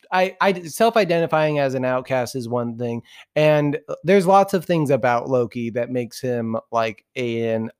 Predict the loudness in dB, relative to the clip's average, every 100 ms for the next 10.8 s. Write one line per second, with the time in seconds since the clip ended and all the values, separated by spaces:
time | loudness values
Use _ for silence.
0 | 0 2 2 0 -2 -6 -10 _ -4 -2
1 | -2 -10 _ -6 -4 -4 -4 -4 -4 -6
2 | -12 _ _ _ _ _ 0 4 4 2
3 | -4 _ _ _ 0 4 4 4 0 -8
4 | _ _ _ _ -6 0 0 2 2 4
5 | 4 2 0 -2 -2 0 -2 -2 -4 -4
6 | -2 -4 -4 -2 0 0 -2 -4 -6 -8
7 | _ _ _ -2 0 0 0 -2 -6 -4
8 | -2 -2 -8 _ -6 -2 0 0 -2 -2
9 | 0 -2 -4 -8 -4 -2 -2 -6 -6 -4
10 | -4 -4 -4 -4 -2 -2 -2 -4